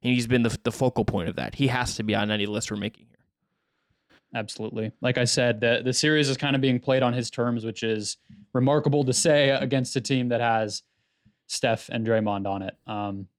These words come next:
Speaker 1: He's, uh, he's first in field goal attempts per game. Brandon, do you know who's second in field goal attempts per game? This is very funny
Speaker 2: Russ?
Speaker 1: to me.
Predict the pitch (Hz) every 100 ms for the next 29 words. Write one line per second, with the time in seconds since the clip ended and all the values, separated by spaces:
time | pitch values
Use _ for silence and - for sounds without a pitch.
0 | _ - 151 147 156 135 135 147 143 -
1 | 139 151 - 143 113 113 127 127 143 -
2 | 143 151 156 143 135 131 131 143 127 -
3 | 120 143 139 - 143 143 143 - 143 -
4 | 151 156 156 - _ _ _ _ _ _
5 | _ _ - 127 143 131 127 117 113 123
6 | 160 - 123